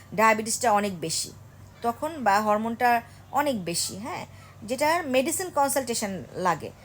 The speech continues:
আমি কিন্তু একজন মেডিসিনের বিশেষজ্ঞকে ঘু-, ঘুরায় নিয়ে আসবো। আমি লিখে দিব যে রেফার্ড, যে এই, এই পেয়েছি, আপনি একটু দেখে দেন, একটা মতামত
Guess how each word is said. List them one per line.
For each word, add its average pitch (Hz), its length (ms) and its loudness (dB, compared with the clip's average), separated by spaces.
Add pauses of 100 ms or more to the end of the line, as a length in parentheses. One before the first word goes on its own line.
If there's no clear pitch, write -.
(180)
আমি 285 200 -4
কিন্তু 302 300 -2
একজন 262 260 0
মেডিসিনের 294 760 -2 (260)
বিশেষজ্ঞকে 226 580 -4
ঘু-, 185 140 -6 (100)
ঘুরায় 220 260 4
নিয়ে 190 140 -2
আসবো। 139 320 -6 (380)
আমি 254 180 -4
লিখে 254 220 -6
দিব 247 180 0
যে 240 120 2
রেফার্ড, 185 440 0 (340)
যে - 80 -4
এই, 302 260 0
এই 302 320 0
পেয়েছি, 277 360 2
আপনি 247 220 0
একটু 208 140 -6
দেখে 190 220 -2
দেন, 240 160 -2 (320)
একটা 220 140 -4
মতামত 196 380 -2